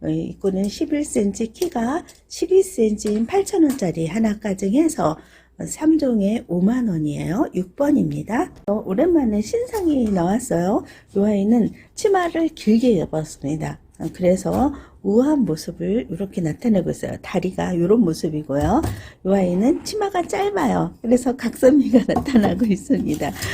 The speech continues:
어, 이렇게 두 아이만 준비했어요. 입구는 십 센치, 키는 십일 센치. 이 아이도 입구는 십 센치, 키는 십일 센치. 만 육천 원짜리 두 개에서 삼만 이천 원인데요.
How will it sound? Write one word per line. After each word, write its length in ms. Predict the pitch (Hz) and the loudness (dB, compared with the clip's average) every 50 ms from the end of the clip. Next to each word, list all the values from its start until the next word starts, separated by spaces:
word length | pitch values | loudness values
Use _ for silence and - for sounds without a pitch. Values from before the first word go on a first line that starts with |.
| - - - _ | -8 -12 -10 _
어, 40 | 151 | -4
이렇게 420 | 143 139 147 165 165 170 - 165 - | -2 0 0 0 0 0 -2 -4 -4
두 200 | - - 208 220 | 2 4 4 4
아이만 640 | 226 226 196 165 165 156 151 151 165 196 240 285 | 4 2 0 0 -2 -4 -4 -2 -2 0 0 -2
준비했어요. 800 | 269 - 185 165 170 185 226 277 277 - - 143 143 127 - - - - - - - - _ _ | -2 -2 -4 -4 -2 -2 -2 -2 -2 -4 -4 -2 -2 -4 -4 -6 -8 -14 -20 -20 -20 -20 _ _
입구는 500 | 233 233 - 302 294 269 269 277 311 370 | -4 -2 2 4 6 6 6 6 4 2
십 200 | - - 392 392 | 2 0 -2 -2
센치, 760 | - - - 330 330 339 339 - - - 254 269 302 349 370 359 | -2 -2 0 2 2 2 0 -2 -6 -4 -2 0 0 -2 -2 -4
키는 460 | - - 440 392 403 415 440 494 480 - | -2 0 0 0 0 0 -2 -2 -4 -6
십일 320 | - - 415 403 415 392 | 0 2 4 6 6 4
센치. 640 | 403 - - 262 208 202 190 196 - 196 175 160 - _ _ - - - - - | 4 2 0 0 0 0 -4 -4 -4 -4 -4 -6 -6 _ _ -20 -20 -20 -12 -8
이 40 | 175 | -4
아이도 500 | 175 165 160 160 160 190 214 269 370 - | -2 0 0 0 0 2 2 2 2 0
입구는 360 | - - - - 185 190 208 | -4 -6 -4 -2 0 0 0
십 240 | 208 - 311 285 - | 0 -2 -4 -6 -6
센치, 500 | - - 262 240 254 254 - 226 226 240 | -4 0 2 2 2 0 0 -2 -2 -2
키는 340 | - - - 339 339 349 330 | -4 -2 0 2 2 2 2
십일 300 | - - 370 392 392 - | -2 0 2 2 2 2
센치. 500 | - - 254 180 185 185 - - 196 185 202 240 320 - - - - - - - _ _ | 2 -2 0 0 -2 -2 -6 -6 -6 -2 0 0 -2 -2 -4 -12 -18 -20 -20 -20 _ _
만 240 | - 156 175 196 214 | -6 -4 -2 0 0
육천 340 | 262 262 269 - 277 240 226 | 0 -2 -2 -4 -4 -2 0
원짜리 840 | 226 226 226 226 233 233 240 240 240 240 233 - 226 202 196 226 220 | 0 0 0 2 2 2 2 2 0 -2 -2 -2 -2 -2 -2 -2 -4
두 200 | - - - 196 | -4 -2 -2 0
개에서 340 | 190 240 240 220 220 226 214 | 2 2 2 2 2 0 -4
삼만 480 | 208 - 359 359 359 359 349 320 196 170 | -2 -2 -4 -4 -2 -2 -2 -2 -2 -4
이천 320 | 165 - - 240 247 226 | -8 -6 -2 0 0 0
원인데요. 580 | 202 185 175 165 160 160 156 156 180 226 302 | 0 0 -2 -2 -2 -2 -4 -2 0 0 -2